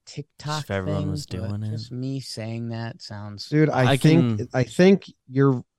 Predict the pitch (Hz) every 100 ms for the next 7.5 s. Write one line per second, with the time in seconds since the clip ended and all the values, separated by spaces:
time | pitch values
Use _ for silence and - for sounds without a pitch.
0 | _ 127 131 - 135 123 117 127 117 104
1 | 110 98 110 104 101 110 107 - 110 107
2 | 104 95 104 104 104 104 92 98 95 95
3 | 90 - _ _ _ - 104 101 104 95
4 | 90 92 92 95 92 95 85 90 87 85
5 | 87 92 87 82 117 104 98 85 78 65
6 | - - 85 - _ _ _ _ 101 85
7 | - 80 - - -